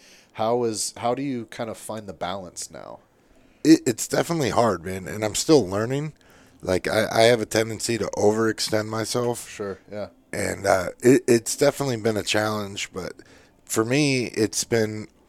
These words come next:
Speaker 2: almost a blessing to get sick.
Speaker 1: Yeah.
Speaker 2: Because it made me a better business owner.
Speaker 1: Maybe made you reevaluate your priorities a little bit. And
Speaker 2: That and invest my time differently. 'Cause
Speaker 1: Sure.
Speaker 2: if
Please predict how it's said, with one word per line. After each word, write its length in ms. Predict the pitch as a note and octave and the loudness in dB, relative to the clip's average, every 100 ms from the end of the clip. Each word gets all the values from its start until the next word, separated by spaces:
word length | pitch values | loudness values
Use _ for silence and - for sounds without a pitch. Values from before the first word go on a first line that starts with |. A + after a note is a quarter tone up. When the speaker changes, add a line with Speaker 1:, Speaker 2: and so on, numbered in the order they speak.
| _ _ | _ _
Speaker 2:
almost 720 | B2 C#3 D#3 D#3 - - - - _ _ _ _ _ _ _ _ _ _ _ _ | 0 2 2 2 0 -2 -6 -20 _ _ _ _ _ _ _ _ _ _ _ _
a 60 | A2 | -4
blessing 640 | F#2 A2+ C3 - A2+ G2 F2+ | 4 6 6 4 -2 -4 -2
to 120 | G#2+ | 0
get 320 | F#2+ A2 - | 4 4 4
sick. 420 | - F3+ F#3+ - - - | 0 2 2 -2 -14 -10
Speaker 1:
Yeah. 200 | G#2 F#2 - _ | -6 -6 -8 _
Speaker 2:
Because 340 | A#2 G#2 A#2 G#2+ | -2 2 2 2
it 140 | - | -2
made 280 | G#2+ A#2+ B2 | 2 4 4
me 140 | A2+ | 4
a 80 | G#2+ | 4
better 260 | F#2+ G2+ F#2+ | 4 4 4
business 500 | F2 G2 F2 F#2 G#2 | 4 2 2 -2 -4
owner. 380 | F#2 F2+ E2 G2 | -6 -10 -12 -10
Speaker 1:
Maybe 360 | G2+ F#2 G#2 | -10 -8 -10
made 260 | F2+ G2 F#2 | -8 -8 -8
you 160 | G2 | -8
reevaluate 640 | F#2 G2 F2+ F2 F2+ E2 F2 | -8 -6 -4 -4 -6 -8 -10
your 140 | E2+ | -12
priorities 580 | - F#2 F2+ F2+ F#2 - | -10 -10 -8 -10 -12 -12
a 40 | |
little 260 | F2+ F2 E2+ | -12 -12 -14
bit. 300 | - F2 F2+ | -12 -12 -12
And 160 | F2 G#2 | -12 4
Speaker 2:
That 400 | D3 D#3+ D3 - | 8 10 8 4
and 220 | A#2+ A#2+ | 0 -2
invest 480 | A2 G2+ F2 B2 - | -2 -2 2 2 2
my 160 | B2+ B2 | 0 0
time 520 | - A2+ A#2 A#2 A2+ - | 0 0 0 -4 -6 -6
differently. 520 | G#2 F2+ G#2 E2 D2 - | -4 -4 -6 -10 -14 -6
'Cause 320 | G2 G2+ F#2 | -4 -4 -4
Speaker 1:
Sure. 100 | G#2+ | -2
Speaker 2:
if 280 | G#2+ - - | -2 -4 -20